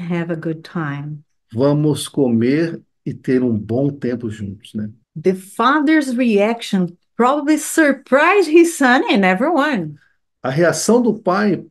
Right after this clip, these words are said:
Speaker 2: provavelmente surpreendeu o, não só o filho, mas todo mundo.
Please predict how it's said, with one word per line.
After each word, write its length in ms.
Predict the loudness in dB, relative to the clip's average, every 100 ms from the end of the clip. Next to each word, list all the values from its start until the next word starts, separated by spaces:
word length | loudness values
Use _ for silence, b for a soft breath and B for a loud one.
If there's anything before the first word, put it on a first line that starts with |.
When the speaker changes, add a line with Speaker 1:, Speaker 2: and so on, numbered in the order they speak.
| _
Speaker 2:
provavelmente 560 | 0 2 2 2 -2 -2
surpreendeu 720 | -4 -2 0 0 4 4 2
o, 240 | 0 -6 -4
não 180 | -2 -2
só 200 | 0 -2
o 40 |
filho, 360 | -2 -4 -2 0
mas 240 | -2 -4
todo 340 | -6 -2 0 0
mundo. 480 | -2 -2 -4 -6